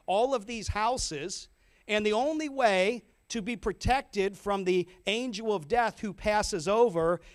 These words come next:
is to take some blood from a lamb and to put the lo-, the blood on the door frames." Put it around the door, and when the angel sees that blood, the angel passed over, and those who had faith in God,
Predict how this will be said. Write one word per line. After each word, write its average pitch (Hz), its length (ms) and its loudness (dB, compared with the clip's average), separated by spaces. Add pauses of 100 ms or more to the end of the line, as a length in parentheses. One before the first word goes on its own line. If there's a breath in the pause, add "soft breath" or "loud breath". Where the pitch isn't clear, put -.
is 190 160 -2
to 190 100 -4
take 208 260 -2
some 170 280 -6
blood 185 480 4
from 226 280 0
a 226 80 0
lamb 180 580 -2 (260 soft breath)
and 175 140 -2
to 170 60 -4
put 214 220 2
the 202 120 -2
lo-, 202 380 4
the 170 220 0
blood 175 400 4
on 180 220 -2
the 160 80 -6
door 180 260 0
frames." - 500 -10 (420)
Put 196 160 4
it 202 80 0
around 214 340 0
the 190 60 0
door, 196 500 2 (300 loud breath)
and 190 120 0
when 202 120 2
the 196 160 2
angel 233 380 -2
sees 269 420 -6
that 233 260 -2
blood, 196 400 4
the 190 160 -4
angel 214 380 -2
passed 226 500 -4
over, 180 500 0 (240 loud breath)
and 190 140 -2
those 240 320 2
who 220 260 -6 (200 soft breath)
had 240 360 0
faith 262 400 -2
in 196 220 0
God, 147 480 0